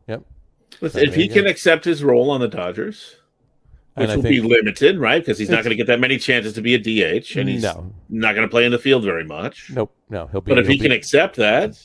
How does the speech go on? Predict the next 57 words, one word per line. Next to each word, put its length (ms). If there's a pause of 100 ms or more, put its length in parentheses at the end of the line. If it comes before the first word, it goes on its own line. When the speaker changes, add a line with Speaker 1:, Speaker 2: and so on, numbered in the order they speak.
Speaker 2:
he, 180
Speaker 1:
Mm-hmm. 160
Speaker 2:
you 80
know, 120
he 100
could 200
hang 240
around 280
and 80
win 80
a 80
championship 540
with 80
the 140
Dodgers. 260 (440)
Speaker 1:
He'll, 220
he'll 160
come 200
up 160
and 200
bat, 340 (140)
you 200
know, 180
in 100
a, 240
in 260
a 220
situational, 1120
uh, 20
uh, 300
late 160
in 60
the 80
game 240
for, 260
you 120
know, 320 (140)
a, 40
um, 220 (540)
you 80
know, 60
replace 260
the 60
pitcher 340
and 120
so 140
forth 200
and 80
so 180
on. 120
D 220
H 220
when 200
they 240
do, 520
you 120
know, 180